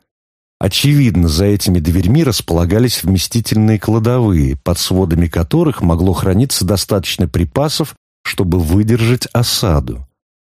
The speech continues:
Судя по оконцам в коньке крыши, над кухней была еще одна маленькая комната. Окна жилого этажа были отделаны каменной кладкой, ставни гостеприимно распахнуты.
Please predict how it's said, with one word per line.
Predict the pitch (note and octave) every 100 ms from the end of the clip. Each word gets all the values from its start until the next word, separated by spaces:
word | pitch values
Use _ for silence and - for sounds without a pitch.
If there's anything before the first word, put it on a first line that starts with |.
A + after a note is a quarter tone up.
| _ _ _ -
Судя | - C3+ G#2 F2+
по | G2+ F#2+
оконцам | - - C#3+ A#2 G2+ E2+
в | -
коньке | G#2 G2+ - F2
крыши, | - E3+ E3+ - C#2 - _ _ _ -
над | F#2+ G2+
кухней | - G3 - A2
была | E2+ F#2+ A2+
еще | F3+ F#3+ - - A#2+ G2+
одна | F2+ F#2
маленькая | F2+ F#2 A#2 C3+ - C3
комната. | A#2+ - F2+ D2 C2 - B1 B1 _ _ _ _ _ -
Окна | A2+ G#2 G#2+
жилого | F#2 G2+ G#2 G2 F#2+
этажа | F#2+ G2+ G#2+ D#3+
были | B2+ F#2+ F2+
отделаны | F2+ E2+ A#2 C3+ C3 A#2+ A2
каменной | - - G#2+ G#2+ A2 G#2+ G#2 G#2+
кладкой, | - G#2 E2 - - B1+ - _ _ _ _
ставни | - - C3+ F#3 F#3 F3+
гостеприимно | B2+ - - - F#2+ C3 D#3 C#3+
распахнуты. | C3 - - E2+ D2+ - C#2 B1+ C2+